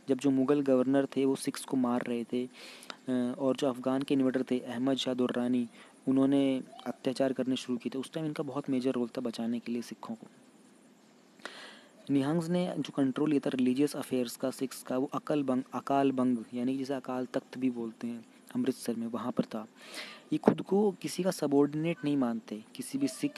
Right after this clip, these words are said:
ची-, chief, chief के अंदर नहीं मानते, ये अपनी independent existence चलती है, यानी कि ये स्वतंत्र रहते हैं, ये किसी के अंडर नहीं मानते अपने आप को।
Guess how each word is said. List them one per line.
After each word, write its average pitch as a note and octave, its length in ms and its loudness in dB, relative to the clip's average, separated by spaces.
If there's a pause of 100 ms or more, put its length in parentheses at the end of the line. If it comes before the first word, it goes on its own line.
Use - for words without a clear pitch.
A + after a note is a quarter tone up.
(160)
ची-, C#3 260 -2
chief, - 420 0
chief - 420 -4
के - 120 -2
अंदर C3+ 280 2
नहीं D3 100 2
मानते, B2 420 0 (380)
ये F3 80 2
अपनी F#3 260 2
independent D3+ 540 2
existence B2 520 -6
चलती G#2 300 -12
है, A2 60 -10
यानी A#2 200 -6
कि E3 120 -8
ये D#3+ 40 -4
स्वतंत्र C3+ 460 -4
रहते A#2+ 440 -6
हैं, A2 60 -2
ये A#2+ 60 -4
किसी - 240 -10
के D3+ 80 -2
अंडर C3 300 0
नहीं C3 100 0
मानते A2 320 -6
अपने G2+ 220 -10
आप E2+ 100 -12
को। - 140 -20